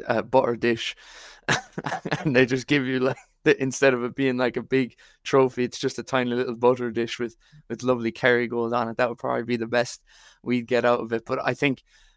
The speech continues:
like, looking through some of the names, I mean, you have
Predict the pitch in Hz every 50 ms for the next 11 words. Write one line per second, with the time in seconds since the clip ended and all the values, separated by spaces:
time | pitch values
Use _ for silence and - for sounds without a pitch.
0 | _ - 127 123 107 131 147 151 - 147 139 135 - 151 156 151 - - 147 143
1 | 139 131 127 131 135 135 135 131 123 131 127 127 123 123 123 127 123 - 131 127
2 | 127 120 113 -